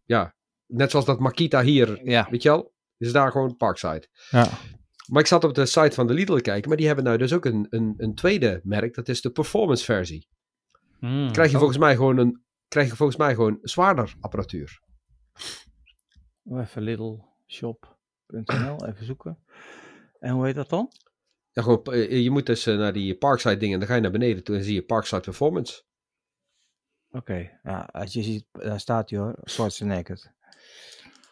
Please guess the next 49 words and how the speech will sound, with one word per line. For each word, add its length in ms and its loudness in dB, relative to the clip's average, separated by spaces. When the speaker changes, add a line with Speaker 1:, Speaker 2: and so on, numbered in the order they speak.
Speaker 2:
Naar 300 -2
assortiment. 960 6
<coughs> 400 -20
Mensen, 300 -2
ga 100 -2
je 100 2
dus 140 -4
voor 120 -4
jezelf 280 -2
doen. 300 -6
Ze 140 -6
hebben 160 2
Speaker 1:
Ja. 60 2
Speaker 2:
dus 100 2
ook 80 -6
de 100 -2
insteekzaag, 760 2
hebben 220 -4
ze. 140 -2
Die 140 0
heb 120 2
je, 140 -2
die 100 -4
heb 140 -2
jij 140 0
ook 180 -4
al, 320 -10
eh, 80 -10
Speaker 3:
Ja, 340 -6
heb 200 -8
ik. 100 -6
Speaker 2:
Michel. 300 -6
Speaker 3:
Die 100 -4
heb 140 6
ik 80 -2
van 120 -16
de 60 -8
week 140 -4
nog 140 -4
Speaker 1:
Ja, 60 -8
Speaker 3:
gebruikt. 320 0
Speaker 1:
heb 80 0
ik 80 0
ook. 120 -6
Speaker 2:
Kijk, 380 -16
en 160 -4
ze 80 0
hebben 240 2
de, 120 -4